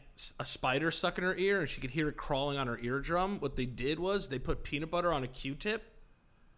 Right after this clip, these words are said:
It was an ant, excuse me, not a spider. It was an ant. And they put a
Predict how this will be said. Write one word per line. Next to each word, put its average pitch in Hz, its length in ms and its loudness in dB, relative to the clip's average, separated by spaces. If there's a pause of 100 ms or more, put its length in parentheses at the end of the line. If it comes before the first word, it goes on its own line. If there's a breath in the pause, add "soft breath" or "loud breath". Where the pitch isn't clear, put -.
(200)
It 156 40 -2
was 143 120 2
an - 120 0
ant, 139 320 0
excuse 117 340 -6
me, 110 80 -6
not 113 140 -2
a 110 40 -6
spider. 95 440 -8
It - 60 -20
was 120 100 -6
an - 120 -4
ant. 123 360 -2 (220 soft breath)
And 127 60 -2
they 127 60 0
put 151 160 6
a 123 120 -2